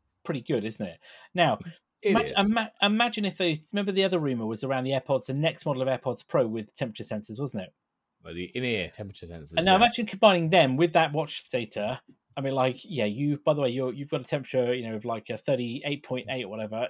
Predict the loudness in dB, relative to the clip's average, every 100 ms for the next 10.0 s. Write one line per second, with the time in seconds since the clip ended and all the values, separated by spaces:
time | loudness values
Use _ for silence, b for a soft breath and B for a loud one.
0 | -6 -6 -6 -8 B B -8 -4 2 6
1 | 6 6 0 0 -2 -2 -4 -6 -6 -2
2 | -2 0 0 0 0 -4 -8 -8 B B
3 | 2 2 2 -2 2 2 6 6 8 4
4 | -2 6 8 12 12 12 12 12 8 8
5 | 6 8 4 2 -2 -6 -16 -16 -18 -8
6 | 10 12 12 12 2 -2 0 2 6 4
7 | 4 -8 -14 _ _ -8 -2 0 0 2
8 | 2 2 -2 -2 2 4 2 4 6 6
9 | 4 -2 _ -8 -4 -4 -6 -2 -2